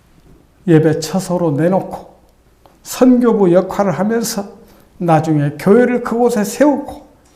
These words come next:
가족들이 다 세례받고 대접을 잘 받았던 그 기억, 옥 속에 있지만은, 불행 가운데 있지만은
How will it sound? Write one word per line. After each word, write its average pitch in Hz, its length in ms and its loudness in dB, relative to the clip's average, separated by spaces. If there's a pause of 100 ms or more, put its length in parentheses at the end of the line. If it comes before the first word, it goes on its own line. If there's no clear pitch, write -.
(360)
가족들이 139 640 -4
다 117 240 -6
세례받고 190 1080 -10 (600)
대접을 165 520 -8
잘 202 420 -8
받았던 190 600 -8
그 247 260 -10
기억, - 440 -8 (540)
옥 180 220 -2
속에 151 380 -2
있지만은, 131 680 -8 (1160)
불행 170 400 2
가운데 196 340 -4
있지만은 151 560 -10